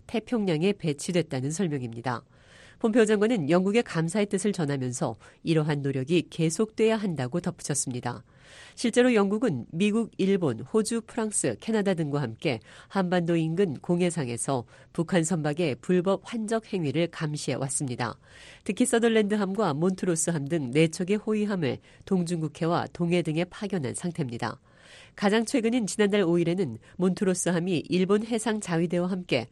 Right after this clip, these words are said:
동중국해에서 북한 유조선 세별호와 국적을 알 수 없는 선박의 불법 환적 장면을 포착해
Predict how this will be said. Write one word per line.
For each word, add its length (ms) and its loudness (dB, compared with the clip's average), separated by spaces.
동중국해에서 960 0
북한 340 0
유조선 440 0
세별호와 600 0
국적을 420 2
알 100 4
수 140 -4
없는 200 0
선박의 560 -2
불법 400 2
환적 320 -2
장면을 440 -2
포착해 580 -2